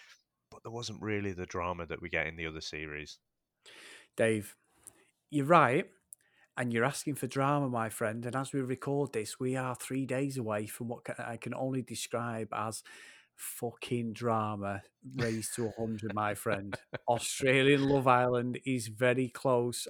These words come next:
Speaker 2: and I am gonna get loads of stick if people are like, "This is shit, Chris," but I honestly love, there's some fucking proper drama in this series, Dave, so I just can't wait for your,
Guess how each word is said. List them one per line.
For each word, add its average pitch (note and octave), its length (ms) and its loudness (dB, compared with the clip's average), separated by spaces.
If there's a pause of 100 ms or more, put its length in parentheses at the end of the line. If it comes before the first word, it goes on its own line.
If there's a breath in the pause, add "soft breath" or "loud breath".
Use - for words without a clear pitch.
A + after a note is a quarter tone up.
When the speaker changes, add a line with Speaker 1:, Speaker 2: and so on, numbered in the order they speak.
Speaker 2:
and B2 260 4 (760 loud breath)
I F3+ 160 12
am F3+ 140 10
gonna D3 140 10
get B2+ 140 6
loads C3 280 8
of A2+ 80 0
stick - 260 2
if A#2+ 140 -2
people A#2+ 320 2
are - 20 2
like, G#2+ 160 -2
"This F#3+ 240 -4
is G#2+ 140 -8
shit, - 360 -6
Chris," G#2 300 -4
but B2+ 160 2
I C#3+ 240 8
honestly C#3+ 460 4
love, B2+ 360 2
there's A2+ 160 -4
some B2 200 -2
fucking - 480 -10
proper C#3+ 320 0
drama A#2 380 4
in G#2 80 -4
this G#2+ 180 -6
series, G#2+ 260 -2
Dave, G#2 320 0
so A2+ 160 2
I A2+ 80 4
just - 240 -6
can't C3+ 240 2
wait B2 300 4
for - 100 -6
your, A2+ 300 4